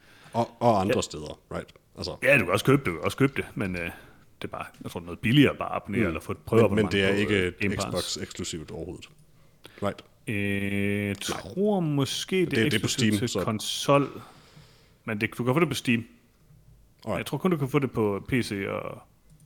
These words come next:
Speaker 2: Mac og, øh, Xbox. Jeg tror ikke, du kan få det på PlayStation.
Speaker 1: Nej.
Speaker 2: Lige nu i hvert fald.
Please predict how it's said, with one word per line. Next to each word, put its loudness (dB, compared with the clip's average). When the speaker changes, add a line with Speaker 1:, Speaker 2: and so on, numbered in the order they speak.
Speaker 2:
Mac 2
og, -10
øh, -12
Xbox. -12
Jeg -10
tror 0
ikke, -2
du -16
kan -10
få -6
det -10
på -20
PlayStation. -14
Speaker 1:
Nej. -2
Speaker 2:
Lige 0
nu -2
i -6
hvert -12
fald. -16